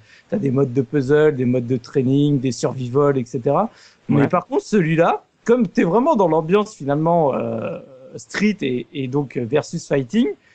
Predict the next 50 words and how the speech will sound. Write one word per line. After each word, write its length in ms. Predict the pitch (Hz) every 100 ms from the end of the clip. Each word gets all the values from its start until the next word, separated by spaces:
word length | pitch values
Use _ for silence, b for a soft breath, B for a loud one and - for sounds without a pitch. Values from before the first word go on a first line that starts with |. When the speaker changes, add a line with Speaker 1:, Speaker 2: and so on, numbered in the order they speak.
| b b _
Speaker 1:
bah, 140 | 175 147
en 60 |
Speaker 2:
Mhm. 60 | -
Speaker 1:
fait, 120 | 571 208
je, 320 | 135 147 147
j'ai, 380 | 120 110 131 143
je, 220 | 117 113 - _ _ _ _
c'est 400 | 156 - - -
même 240 | 175 190 190
pas 80 | 226
que 60 |
j'ai 120 | 147 156
eu 80 |
envie, 340 | 165 175 214 466
c'est 180 | - 151
que 60 |
c'est 480 | - - - - 160
m'est 160 | 147 160
même 240 | 170 208
pas 120 | 214 180
venu 140 | 185
en 100 | 170
tête 240 | - 240 185
de 80 | 147
le 100 | 127
faire 280 | - 185 -
tout 120 | 208
seul, 280 | - 180 185
quoi. 220 | 139 127 _ b b b b _
C'est, 220 | 151 131
Speaker 2:
D'accord. 500 | 160 123 120 139 143
Speaker 1:
pour 120 | 147
moi, 140 | 151 214
Speaker 2:
Mhm. 40 |
Speaker 1:
c'est, 260 | 117 135 123
c'est, 260 | - 147
c'est 160 | 131 165
comme 320 | - 202 202
faire 320 | 143 - 202
justement 400 | 147 160 185 180
un 60 | 151
Street 180 | - 170
Fighter 280 | - 147 170 151
deux 160 | 165 170
tout 140 | -
seul. 320 | - 226 294 - b b b -
Euh, 480 | 127 127 127 127 131
j'ai 220 | 123 147
du 120 | 160 202
mal. 280 | 175 175